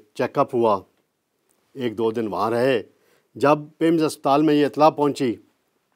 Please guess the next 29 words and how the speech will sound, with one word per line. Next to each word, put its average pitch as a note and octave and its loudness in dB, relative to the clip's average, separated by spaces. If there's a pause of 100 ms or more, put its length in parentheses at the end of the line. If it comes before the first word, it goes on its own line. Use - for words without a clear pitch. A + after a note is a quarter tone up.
(840)
कि D3 4
ममनून B2+ 2
हुसैन C3+ 0
साहब B2+ 0 (640)
मियाँ D3 4
नवाज C3+ 4
शरीफ D3 -4
की D3+ -4
इयादत B2 2
करने C#3 0
के - -8
लिए A#2+ -2
आना A#2 -6
चाहते G2+ -12
हैं, F2+ -16 (640)
तब C3 -4
मियाँ B2+ -2
नवाज A2 -2
शरीफ - -14
ने A2 -14
फौरी D3+ 0
तौर A#2+ -6
पे G2+ -14
कहा F#2 -10 (2000)
कि A2 -8
मैं A2 -4
उनसे A#2 -6
नहीं G2+ -4
मिलूँगा, A#2 -4